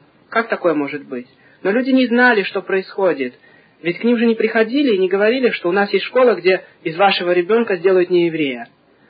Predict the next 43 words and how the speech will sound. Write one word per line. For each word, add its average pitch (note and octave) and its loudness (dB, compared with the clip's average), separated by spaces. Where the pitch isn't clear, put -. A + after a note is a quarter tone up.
Ему B3 2
говорили: C#4 2
"Пошли G#3 -2
в C#4 -2
нашу A#3+ 0
школу, F3 0
мы F3 -4
денег A#3+ 0
с - -20
тебя G3+ -2
не G3 0
возьмем, D#3 -4
у D#3 -2
нас E3+ -6
бесплатная D#3 -2
школа, E3 -2
тебе F#3+ 2
не F#3+ 6
нужно A#3 4
будет F#3+ 2
нанимать F#3+ 2
никаких F3+ -4
учителей, D#3 -2
его E3 2
научат G3+ 2
там D#3+ 0
математике, E3 0
из D3 -4
него E3 0
сделают F3+ 2
хорошего D#3 -2
работника, D#3 -2
у D3+ 2
него F3 0
будет F#3 0
хорошая D#3+ -2
зарплата, C#3 -2
ему D3+ -2
не F#3+ -4
придется E3 -4
сидеть C#3+ -8
в C#3 -20
гетто. C3 -4